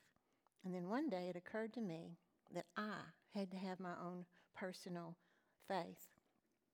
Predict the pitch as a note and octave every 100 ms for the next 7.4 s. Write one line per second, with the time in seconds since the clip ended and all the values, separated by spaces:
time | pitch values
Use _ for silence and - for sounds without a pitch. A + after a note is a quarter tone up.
0 | _ _ _ - E3+ F3+ - A3 G3 G3
1 | F3+ E3+ F3 - G#3 G#3 G#3 F#3 E3 E3+
2 | - A#3 A#3 A#3 A#3 G#3+ G#3 G#3 - F#3
3 | E3+ E3 E3+ - - - - - - _
4 | - G#3+ E3+ E3 E3+ F3 - - - -
5 | - E3+ E3+ E3 D#3+ E3 - G3 E3+ E3+
6 | F3 D#3+ - F#3 - G3 F3 - E3+ E3+
7 | F#3 F3 F3